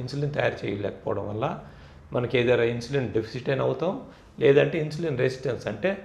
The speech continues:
పోస్ట్ రిసెప్టర్ సిగ్నలింగ్ ఫెయిల్ అయ్యి మనకు హై ఇన్సులిన్ తయారవుతుంది. ఈ హై ఇన్సులిన్ ఉన్న వాళ్ళకి కండ కరిగిపోతూ వస్తుంది, ఫ్యాట్ పెరుగుతూ ఉంటుంది. వీళ్ళలో సడన్గా ఏదైనా వ్యాయామం చేసినా, లేకపోతే ఇన్ఫెక్షన్ వచ్చినా,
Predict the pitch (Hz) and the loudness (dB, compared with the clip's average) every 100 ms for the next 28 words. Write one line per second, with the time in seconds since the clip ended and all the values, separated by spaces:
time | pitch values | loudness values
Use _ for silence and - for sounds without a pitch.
0 | - - - 139 160 160 147 156 147 131 | -16 -20 -8 4 4 4 2 2 2 0
1 | - 127 127 143 127 - 117 151 170 127 | -2 -4 -2 -2 -2 -4 -2 -2 -2 -2
2 | 117 135 156 131 - 120 135 147 127 98 | 0 0 0 -2 -4 -6 -6 -2 -2 -2
3 | - 95 - - - - - 135 127 107 | -6 -12 -16 -20 -20 -20 -6 0 2 4
4 | 127 170 175 170 165 131 127 123 117 107 | 4 6 4 -2 -2 -2 0 2 2 0
5 | 175 220 - - - - - 131 151 180 | -2 -2 -8 -18 -20 -20 0 0 6 6
6 | 143 147 139 139 139 117 - 113 110 143 | 6 4 4 4 4 0 0 -10 -4 -2
7 | 208 - - - - - - 151 165 135 | -4 -8 -18 -20 -20 -10 8 8 8 2
8 | 135 139 123 104 104 85 - - - - | 2 2 0 -2 -8 -10 -14 -18 -20 -20
9 | - 135 156 185 175 151 147 170 - - | -12 2 4 8 8 10 8 8 2 -8
10 | - - - 135 165 175 156 143 143 135 | -16 -16 0 4 8 10 12 10 8 6
11 | 127 - - - - - 123 143 151 139 | 2 -4 -14 -20 -18 4 10 12 12 8
12 | 131 127 127 - 127 123 127 - - - | 6 0 0 -4 -2 -2 -2 -8 -16 -18
13 | - 120 117 123 - 120 123 139 147 151 | -2 0 2 2 2 0 0 2 2 2
14 | 120 117 127 | -6 -6 -4